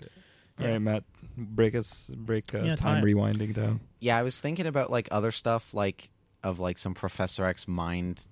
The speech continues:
Speaker 3: reading and, like, mind control shit, but that feels a little too evil and, like, too much power, <laughs> so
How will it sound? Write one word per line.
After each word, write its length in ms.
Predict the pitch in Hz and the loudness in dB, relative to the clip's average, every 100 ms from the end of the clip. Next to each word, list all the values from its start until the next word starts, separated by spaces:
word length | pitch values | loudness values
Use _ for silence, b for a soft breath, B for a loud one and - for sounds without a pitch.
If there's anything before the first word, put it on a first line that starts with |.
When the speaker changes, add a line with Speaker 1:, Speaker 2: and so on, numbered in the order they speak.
| - 90 | -14 -6
Speaker 3:
reading 400 | 92 90 87 87 | -2 -2 -2 -4
and, 80 | |
like, 160 | 82 78 | -4 -4
mind 340 | 82 82 85 | -4 -2 -4
control 460 | - 85 - 85 87 | -4 -6 -4 -2 -2
shit, 300 | - 95 95 | -2 -4 -4
but 80 | - | -4
that 140 | 95 92 | -6 -4
feels 240 | 104 92 | -4 -4
a 60 | 92 | -4
little 160 | 90 | -6
too 200 | - 85 | -6 -6
evil 420 | 82 80 80 85 85 | -4 -6 -6 -6 -6
and, 180 | 82 - _ - | -8 -12 _ -8
like, 260 | 80 - | -8 -8
too 160 | - 90 | -10 -8
much 280 | 82 80 - - _ - 90 | -8 -10 -14 -18 _ -12 -8
power, 260 | 80 82 | -6 -2
<laughs> 20 | 87 | -2
so 220 | 92 | 0